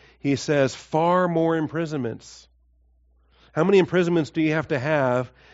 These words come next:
to be far more than your opponents? I don't think one counts as far more. <laughs> Okay? You know, and even if they have zero,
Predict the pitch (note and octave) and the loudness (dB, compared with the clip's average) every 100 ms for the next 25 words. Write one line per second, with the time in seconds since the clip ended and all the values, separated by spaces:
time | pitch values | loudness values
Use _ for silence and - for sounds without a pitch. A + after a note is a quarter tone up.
0 | _ B2 C3+ C3+ - D#3 D#3+ E3 D#3+ D#3+ | _ -2 0 0 0 0 2 2 2 2
1 | E3 B2 A#2 A#2+ A#2+ - _ B2 C#3 C3+ | 4 2 2 -2 -6 -16 _ -2 0 2
2 | B2+ A#2 C3+ A#2 - - - _ _ _ | 0 -2 -4 -4 -8 -16 -20 _ _ _
3 | _ _ _ _ _ _ _ _ _ _ | _ _ _ _ _ _ _ _ _ _
4 | _ _ _ - A#2 C#3+ D3 A#2+ C3+ C#3 | _ _ _ -4 -2 -2 -4 -2 0 0
5 | A#2 - C#3 A#2+ - G#2+ - A#2 A2+ A2 | -2 -4 -2 -2 -4 -10 -6 -6 -6 -6
6 | G#2+ A2 A2+ _ _ _ _ _ _ _ | -10 -12 -20 _ _ _ _ _ _ _
7 | C#3+ - C3 C3 C3+ - _ _ _ _ | -6 -2 -2 -2 -4 -8 _ _ _ _
8 | _ B2 B2 A#2 A#2 A#2+ D3 C#3 C#3+ F3 | _ 0 4 4 4 2 0 2 4 6
9 | D#3+ E3 D3 C#3+ A#2 A#2 F3 C#3 A2+ A#2 | 4 2 2 0 0 0 2 2 2 -2